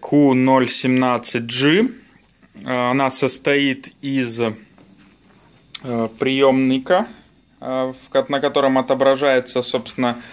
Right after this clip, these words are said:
какая из кнопок, э, на данный момент звонит.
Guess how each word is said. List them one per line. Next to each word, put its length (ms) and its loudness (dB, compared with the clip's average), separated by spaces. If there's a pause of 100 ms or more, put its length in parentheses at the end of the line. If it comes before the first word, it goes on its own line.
(140)
какая 480 2
из 100 -6
кнопок, 600 -6 (540)
э, 600 -4
на 320 -6
данный 280 -2
момент 400 -2
звонит. 500 -2